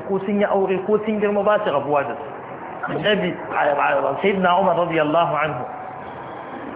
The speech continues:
so nawa ya kai ƙarar ɗansa Abdullahi wajen manzo Allah sallallahu alaihi wasallam. Abdullahi ya saki matarsa cikin haila.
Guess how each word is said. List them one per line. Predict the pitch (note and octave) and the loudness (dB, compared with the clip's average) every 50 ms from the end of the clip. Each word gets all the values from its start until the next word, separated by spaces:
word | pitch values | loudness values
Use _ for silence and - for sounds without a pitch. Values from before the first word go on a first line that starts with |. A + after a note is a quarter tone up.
| - - - - - | -12 -12 -12 -4 0
so | - F3 E3+ | 2 4 4
nawa | F#3 A3+ A3 F#3+ | 6 6 6 6
ya | F3 F3 | 6 4
kai | - F#3 F#3 E3+ - - - | 2 2 -2 -2 -2 -2 -2
ƙarar | F3+ E3+ F3+ F3+ F3+ | -2 0 0 0 0
ɗansa | F3+ F#3+ F3+ - F3+ C#3+ | -2 -2 -2 -2 -2 -2
Abdullahi | D3 C#3 D3+ C#3+ D#3+ E3+ E3 D#3+ | -2 -2 -2 0 2 2 2 2
wajen | D3+ D#3 D3+ E3 D#3 | 0 0 0 0 -2
manzo | D3+ C#3+ B2 C3 D3 | -2 -2 -2 0 0
Allah | C#3 D3 C#3+ C#3 - | 0 0 0 -2 -2
sallallahu | - C#3 - | -4 -6 -4
alaihi | C#3 B2+ B2+ B2+ A#2+ | -4 -2 -2 -2 -4
wasallam. | - - - - - - - | -4 -6 -8 -4 0 2 2
Abdullahi | - C3+ D#3 D#3 D#3 F3+ G3 G3+ F#3+ F3+ | 2 2 2 0 2 4 4 4 4 2
ya | F3+ E3+ | 2 0
saki | E3+ D3+ - F3 | 0 -2 0 0
matarsa | E3+ D#3 C#3+ D#3 D#3 D3+ D3+ D3+ - | 2 2 2 0 -2 -4 -6 -8 -6
cikin | - E3+ C#3 C#3+ | -4 -4 -2 0
haila. | C3+ D3 D3+ D3 C3+ B2 | 2 2 4 4 2 2